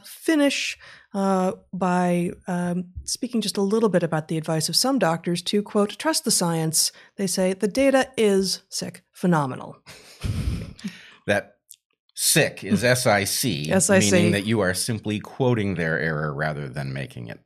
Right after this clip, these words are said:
Speaker 1: Yeah, so actually the sick is in reference to the is are distinction.
Speaker 2: Mm-hmm.
Speaker 1: The data are phenomenal is what they meant, but they'd still be wrong.
Speaker 2: <laughs> Right.
Speaker 1: <laughs> Yes.
Speaker 2: But at a different level.
Speaker 1: At a
Speaker 2: They'd
Speaker 1: different
Speaker 2: be differently
Speaker 1: level.
Speaker 2: wrong.
Speaker 1: Yeah.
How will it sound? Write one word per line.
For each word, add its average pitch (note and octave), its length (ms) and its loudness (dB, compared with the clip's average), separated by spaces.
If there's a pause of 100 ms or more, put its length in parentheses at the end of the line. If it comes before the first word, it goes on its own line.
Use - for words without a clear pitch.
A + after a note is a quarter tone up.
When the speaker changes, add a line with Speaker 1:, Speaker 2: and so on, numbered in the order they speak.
(140)
Speaker 1:
Yeah, D#3+ 240 -6
so F#3 200 2
actually G3 360 2
the D#3+ 180 0
sick G3 380 2
is D#3+ 220 -2
in E3 120 -2
reference D#3 360 -4
to D3+ 200 -4
the C#3+ 160 -6 (100)
is D#3+ 220 -2 (100)
are D#3 380 -2
distinction. G#3+ 680 0
Speaker 2:
Mm-hmm. D#3+ 360 -4
Speaker 1:
The D#3 60 0
data E3+ 380 0 (460)
are A3+ 180 6
phenomenal D#3+ 520 2
is D#3 140 -4
what D3+ 140 -6
they D#3 120 -4
meant, D#3+ 400 -4
but D#3 220 -4
they'd D3 200 -8
still - 520 -8
be C3+ 260 -14
wrong. - 480 -16 (540)
Speaker 2:
<laughs> D3 580 2
Right. - 340 0
Speaker 1:
<laughs> - 40 -10
Yes. - 340 -2 (220)
Speaker 2:
But A2+ 100 2
at A2 100 2
a B2 60 4
different A2+ 360 0
level. - 360 -4
Speaker 1:
At - 40 -10
a - 20 -4
Speaker 2:
They'd D#3 100 -2
Speaker 1:
different E3+ 220 -4
Speaker 2:
be G3 60 2
differently F3 260 0
Speaker 1:
level. D3 160 -8
Speaker 2:
wrong. - 280 -12
Speaker 1:
Yeah. C2+ 220 -8